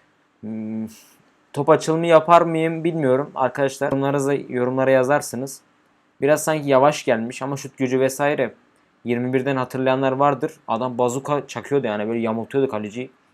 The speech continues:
Yanındakiler biraz fıs olabilir. Sezar'ı da biliriz. Sezar da boyu uzun bir kaleciydi diye hatırlıyorum. Bir seksen yedi. Çok da uzun değilmiş, şimdi salladık da. Ondan sonra Cordoba gelmiş. Cordoba'yı zaten sevmem.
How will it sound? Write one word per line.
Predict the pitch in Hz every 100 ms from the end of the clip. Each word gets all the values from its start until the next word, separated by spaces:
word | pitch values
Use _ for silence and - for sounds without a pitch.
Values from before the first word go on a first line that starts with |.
| _ _ _ _ _ - - _ _ - _ _ _ _ _ _ _ _ _ -
Yanındakiler | 135 156 160 156 156 156 139
biraz | 151 147
fıs | 151 -
olabilir. | 151 151 135 135 - - _ _ -
Sezar'ı | - 127 135 143
da | 143
biliriz. | 113 107 131 - _
Sezar | - 123 127 127
da | 127 104
boyu | 110 123
uzun | 117 143
bir | 135
kaleciydi | 120 104 107 101 131 -
diye | 110
hatırlıyorum. | 107 - 104 120 139
Bir | 135
seksen | 135 123 -
yedi. | 104 101 98
Çok | 117 -
da |
uzun | 113 117 120
değilmiş, | 117 113 -
şimdi | 107 101
salladık | - 104 117 135 135
da. | 104 - _ _ _ _ _ _ _ _ _
Ondan | - 127
sonra | 135 147 143
Cordoba | 139 139 156 147
gelmiş. | 120 110 131 - -
Cordoba'yı | 131 123 127 123
zaten | 127 120
sevmem. | - 127 107 101